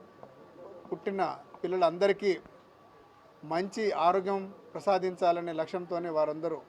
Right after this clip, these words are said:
వస్తూ ఉన్నారు. అపోహలు తొలగినాయి. ఇప్పుడు మనం ఇంతకుముందు మసూచి అంటే స్మాల్ పాక్స్ కూడా ఇదే విధంగా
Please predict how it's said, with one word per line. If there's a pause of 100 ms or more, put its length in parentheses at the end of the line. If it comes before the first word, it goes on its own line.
వస్తూ
ఉన్నారు. (800)
అపోహలు
తొలగినాయి. (760)
ఇప్పుడు (640)
మనం
ఇంతకుముందు (1000)
మసూచి (320)
అంటే
స్మాల్
పాక్స్
కూడా
ఇదే
విధంగా